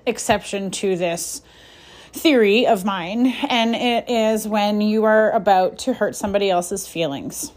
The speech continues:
or tell them something that they just don't, it, it benefits nobody, right? Like, for example, um, oh,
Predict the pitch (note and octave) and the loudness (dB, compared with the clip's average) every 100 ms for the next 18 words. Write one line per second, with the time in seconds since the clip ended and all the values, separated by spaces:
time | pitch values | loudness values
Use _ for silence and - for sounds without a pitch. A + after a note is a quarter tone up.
0 | - G#3 F#3+ F#3 F#3 F#3 F#3 F#3 - - | 0 2 4 4 2 0 -2 -8 -20 -20
1 | - - - B3 A3+ A3 - G#3 F#3+ G#3+ | -20 -16 0 0 2 -2 0 -2 0 -2
2 | G3+ G3 F#3+ F3+ F3 - - G3 _ - | -2 0 2 4 2 -4 -20 -20 _ 2
3 | G#3+ G3+ A#3 G#3+ F#3 G3 A3 - - - | 2 4 0 0 2 2 0 -4 -16 -20
4 | - - A3+ C4 A3 D4 C#4+ C#4 C#4 - | -10 -4 2 2 4 2 2 2 -2 2
5 | A#3 G#3 F#3 D#3+ - F3 - - A3 A3+ | 0 2 -2 -4 -6 -16 -12 0 0 0
6 | - A3 G#3 F#3+ - - - - - - | -2 0 0 -2 -8 -20 -20 -20 -20 0
7 | B3 A3+ G#3 F#3+ G#3 G3 F3+ F#3+ F#3 F#3 | 4 4 2 0 0 2 2 4 4 0
8 | - - - - - - - - _ _ | -8 -20 -20 -20 -20 -20 -20 -20 _ _
9 | _ _ - F#3+ F#3 F3+ F3+ F3 F3+ F3+ | _ _ -8 -4 -2 -2 -2 -2 -2 -4
10 | F3 | -6